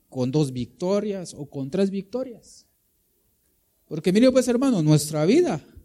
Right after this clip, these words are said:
le tengo dos, dos noticias, una mala y una buena. ¿Cuál quiere primero?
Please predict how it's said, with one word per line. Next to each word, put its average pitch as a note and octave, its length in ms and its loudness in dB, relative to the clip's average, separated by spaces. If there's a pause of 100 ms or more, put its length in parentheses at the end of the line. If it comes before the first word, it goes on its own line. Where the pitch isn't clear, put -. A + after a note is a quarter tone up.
(380)
le D3 60 -16
tengo A3+ 320 2
dos, F3 260 0
dos D3+ 160 -4
noticias, D#3+ 580 -2 (500)
una F#3+ 240 -4
mala G#3+ 320 4
y F#3+ 100 4
una E3+ 140 2
buena. D#3 340 -2
¿Cuál F3+ 240 -2
quiere F#3+ 240 -4
primero? C3 480 0